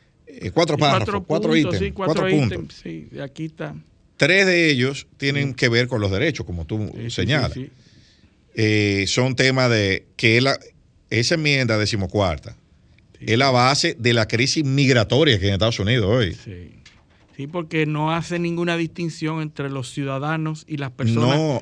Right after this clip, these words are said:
Speaker 2: que
Speaker 1: no, al,
Speaker 2: viven
Speaker 1: al
Speaker 2: también.
Speaker 1: contrario, al contrario, te dice, todo el que nace en Estados Unidos es americano.
Speaker 2: Sí.
Speaker 1: Y ningún estado lo dere-, eh, puede, eh, adoptar legislaciones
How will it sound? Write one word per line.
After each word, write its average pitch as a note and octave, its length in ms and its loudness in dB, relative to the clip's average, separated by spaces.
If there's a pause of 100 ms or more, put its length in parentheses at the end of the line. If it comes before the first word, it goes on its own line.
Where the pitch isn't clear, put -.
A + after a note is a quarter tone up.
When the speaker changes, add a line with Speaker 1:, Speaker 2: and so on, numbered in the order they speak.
(120)
Speaker 2:
que A2+ 80 -6
Speaker 1:
no, A#2 140 4
al, D#3 80 4
Speaker 2:
viven E3+ 240 0
Speaker 1:
al B2 180 0
Speaker 2:
también. B2 200 0
Speaker 1:
contrario, A#2 760 0
al G#2+ 200 0
contrario, A#2 560 0
te G#2+ 160 0
dice, C3 500 0 (420)
todo A3 260 4
el F3+ 60 -4
que F3 120 -2
nace F3+ 260 -2
en D#3 60 0
Estados D#3 280 -4
Unidos D3+ 260 0
es C#3 40 2
americano. A2+ 560 0 (300)
Speaker 2:
Sí. - 460 -18
Speaker 1:
Y C3 100 2
ningún C#3+ 300 0
estado D#3+ 580 2
lo B2+ 120 0
dere-, A#2+ 460 2
eh, F#2+ 60 -4
puede, D3 360 2 (100)
eh, B2+ 320 2
adoptar A#2 440 2
legislaciones C3+ 720 2